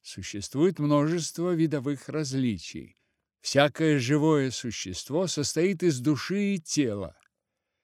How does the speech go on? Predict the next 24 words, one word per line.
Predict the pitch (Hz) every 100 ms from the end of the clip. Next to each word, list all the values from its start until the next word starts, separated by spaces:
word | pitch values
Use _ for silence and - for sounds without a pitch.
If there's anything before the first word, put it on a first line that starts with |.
| _
Естественное | 120 131 - 247 240 220 220 214
отношение | 190 - 175 - 220 214 165
между | 151 143 143
ними | 170 196 165
таково, | 160 123 160 196
что | 175 - 160
душа | 123 143 135 - 185
властвует, | 180 147 180 196 - - 220 226 190 _
а | 160 165
тело | - - 151 160 180 175 -
подчиняется. | 156 - - 127 101 71 58 - - _ _ _ _ _ _ _ _
Подчинение | - 131 - 156 160 185 208 190 165
тела | - 180 190 175
душе | 139 135 - 156 147
полезно | 117 123 175 196 165 185
как | - 156
для | 123 131
души, | 135 131 110 185 220
так | 185 180 -
и | 185 175
для | 143 160
тела, | - 131 131 113 104
тогда | 113 104 123 117
как | 127 101